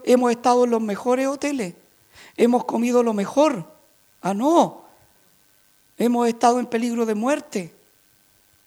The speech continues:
Hemos tenido hambre, hemos pasado frío, hemos pasado desnudez.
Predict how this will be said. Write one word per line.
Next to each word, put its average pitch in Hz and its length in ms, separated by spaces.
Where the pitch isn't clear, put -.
Hemos 254 380
tenido 240 400
hambre, 233 580
hemos 254 260
pasado 240 460
frío, 269 560
hemos 254 220
pasado 254 400
desnudez. 240 560